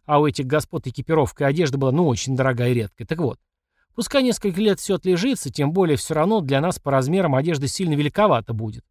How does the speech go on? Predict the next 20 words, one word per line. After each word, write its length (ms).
Но 160
вот 200
тут 200
в 60
подземелье 480
артефакты, 580
и 20
что 200
из 120
оружия 320
ты 80
себе 240
выберешь, 440
можно 300
пользоваться 480
всё 120
равно, 220
никто 260
не 80
узнает. 420